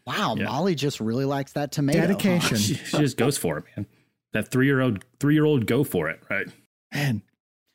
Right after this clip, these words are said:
Speaker 1: Well, Rowan has started a new tradition for the mornings. So it's funny what two-year-olds will just, they make these correlations and connections.
Speaker 2: Mm-hmm.
Speaker 1: And for a while,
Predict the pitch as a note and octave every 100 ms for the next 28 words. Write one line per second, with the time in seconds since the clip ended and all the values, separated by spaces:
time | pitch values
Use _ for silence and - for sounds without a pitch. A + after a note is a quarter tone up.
0 | _ _ C3 C3+ C3 C3 - C3+ C#3+ F3
1 | F3+ E3 D3 - D#3 C#3+ C#3 C3+ B2+ C#3+
2 | B2 A#2 B2 B2 C3 C3 C3 C3 - C3
3 | A#2 B2 C3 G#2+ A2 B2 G#2+ G#2+ A2+ G#2
4 | - - - - _ _ _ - - C3+
5 | B2 A#2+ D3 B2 - G3 G3+ F3+ E3 E3
6 | C3+ C#3 - - E3 D3 C3+ A#2+ A2 G#2+
7 | - F2+ B2+ A#2+ A2 A2 - B2+ A#2 -
8 | _ - C3 C3+ C#3+ - B2 A#2 - D3+
9 | C3+ A#2+ A#2+ C3 G#2+ A2 A#2 A2 G#2+ -
10 | F2 D#2+ A#2 G#2 F#2 - - C#3 C3 B2+
11 | C3 - D3 B2 B2+ G#3 A#3+ B2+ G2+ G2+